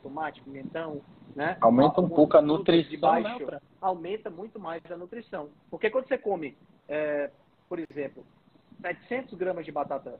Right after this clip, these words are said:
Speaker 1: doce, você tá comendo água e amido. Só.
Speaker 2: <laughs>
Speaker 1: Mais nada, praticamente. Agora, quando você come morango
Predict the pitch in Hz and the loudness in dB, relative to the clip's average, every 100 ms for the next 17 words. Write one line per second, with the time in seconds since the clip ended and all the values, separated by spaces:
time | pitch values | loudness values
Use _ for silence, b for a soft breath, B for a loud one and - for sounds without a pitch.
0 | _ - 185 214 - - 170 196 196 196 | _ 0 2 2 -2 -12 -6 -6 -6 -6
1 | 190 214 269 294 262 151 - - - - | 2 4 4 -2 -8 -10 -14 -20 -20 -20
2 | - - 127 110 - - - _ - - | -8 -4 -2 -4 -10 -18 -20 _ -20 -20
3 | _ - 190 233 214 180 175 156 - 143 | _ -14 -10 -8 -6 -6 -8 -14 -14 -18
4 | 123 - - - 170 175 160 - 214 226 | -14 -16 -16 -14 -8 -2 -2 -4 -10 -10
5 | 220 - 196 151 - - _ - 190 196 | -12 -10 -8 -8 -12 -16 _ -10 -4 -2
6 | 180 143 | -4 -8